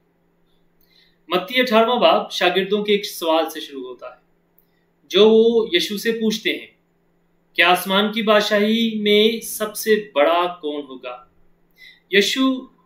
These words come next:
बच्चे को दरमियान में खड़ा करते हैं और कहते हैं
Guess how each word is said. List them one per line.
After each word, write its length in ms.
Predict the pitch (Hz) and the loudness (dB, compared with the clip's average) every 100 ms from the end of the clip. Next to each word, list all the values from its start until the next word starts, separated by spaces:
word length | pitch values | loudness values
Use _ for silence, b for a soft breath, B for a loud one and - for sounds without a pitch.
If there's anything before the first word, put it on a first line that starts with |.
| _ _ - | _ _ 0
बच्चे 340 | 185 - 254 | 0 2 2
को 460 | 254 247 247 226 - | 2 -2 -2 -4 -2
दरमियान 420 | 156 151 156 190 | 0 2 2 2
में 220 | 220 226 | 2 0
खड़ा 220 | 180 170 190 | 0 0 0
करते 340 | 190 180 220 | -2 -4 -2
हैं 120 | 214 | -2
और 180 | 240 208 | 0 0
कहते 340 | 190 165 185 | 2 0 0
हैं 400 | 190 202 185 - | 0 0 -2 -8